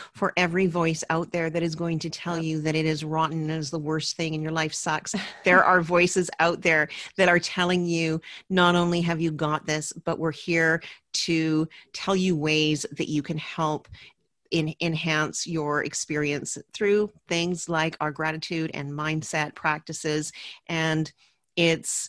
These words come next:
Speaker 1: it's, it's defining those healthy habits and then stacking them, ha-, habit stacking and putting them together and, um, architecting and creating.
Speaker 2: Absolutely. And creating the best life out there, because, you know,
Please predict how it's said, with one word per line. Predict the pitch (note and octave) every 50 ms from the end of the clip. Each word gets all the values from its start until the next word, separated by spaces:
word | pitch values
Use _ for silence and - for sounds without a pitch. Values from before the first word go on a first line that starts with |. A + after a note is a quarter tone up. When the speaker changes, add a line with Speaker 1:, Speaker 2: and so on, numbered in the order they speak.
| - - - - - _ _ _ -
Speaker 1:
it's, | F#3 G3 F#3 - - - - - _ -
it's | G3+ F#3+ F#3+ - - - -
defining | E3+ E3+ - F#3+ F#3 - - F#3+ F#3+ F#3+ F#3+ G3 F#3+
those | F#3 F3+ F3+ -
healthy | - F3+ E3+ - F#3
habits | E3+ E3+ E3+ E3 E3 F3 F3 E3+ -
and | E3 D#3+ D#3+
then | D#3+ D#3+
stacking | - - - E3+ E3 E3+ E3 - F3
them, | E3+ E3+ E3 E3 E3 F3 - - - - - - - -
ha-, | - - - _ - -
habit | E3+ F#3 F#3 F3 F3 F3+
stacking | - - - F#3+ F3 F3 E3+ - F#3 F3 F3
and | D#3 D#3
putting | D3+ - F#3+ F3 E3+
them | E3+ E3+
together | D#3+ - E3 E3 E3 E3 D#3 E3+ E3 E3 E3 E3 E3 -
and, | E3 D#3+ D#3+ D#3 D#3 D#3 D#3 D3+ - -
um, | E3+ E3 D#3+ D#3 D#3 D#3 D#3 D#3 - _ _ _ _ _ _ _ _ _ _ -
architecting | - E3+ A3 A#3 - - - - F#3+ F3+ - - F#3 F3+ F3+ F3 -
and | - E3+ E3+
creating. | - - F3+ E3+ E3+ E3 E3+ E3 D#3+ D#3+ D#3+ - _ _ - - _ _ - - - - _ _ _ -
Speaker 2:
Absolutely. | - A3+ A#3 - - C#3+ D#3 F3+ - D#3+ D#3 C#3 D#3 E3+ _ -
And | - F#3 G3 -
creating | - G#3+ G3+ G#3+ G#3
the | F#3+
best | F3+ E3+ E3+ E3 F3 - -
life | F#3 F3 F3 F3+ -
out | E3 E3+ G3 G3
there, | - C#3 C#3 C#3+ C#3+
because, | E3 E3 - - E3+ D#3 D3+ D#3+ -
you | E3 D#3
know, | D3+ C3+ - -